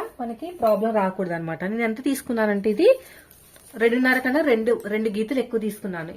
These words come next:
ఎందుకంటే ఇది షోల్డర్ వీల్కి చాలా సన్నగా ఉంది అందుకుని. So, నేను ఇప్పుడు ఇక్కడ కూడా అంతే, రెండున్నర కన్నా రెండు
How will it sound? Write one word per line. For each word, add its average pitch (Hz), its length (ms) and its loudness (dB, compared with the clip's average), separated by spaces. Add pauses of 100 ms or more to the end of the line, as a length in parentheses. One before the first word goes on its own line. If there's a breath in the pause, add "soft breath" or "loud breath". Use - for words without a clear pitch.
ఎందుకంటే 262 480 -2 (160)
ఇది 233 200 -4
షోల్డర్ 220 340 2
వీల్కి 226 260 0
చాలా 202 240 -6
సన్నగా 196 340 -4 (100)
ఉంది 185 260 -6
అందుకుని. 160 360 -10 (420 soft breath)
So, - 40 -12 (100)
నేను 254 180 -4
ఇప్పుడు 220 160 -8
ఇక్కడ 226 220 -8
కూడా 262 140 0
అంతే, 202 180 -6 (120)
రెండున్నర 214 360 -2 (100)
కన్నా 247 220 -4 (120)
రెండు 208 160 -6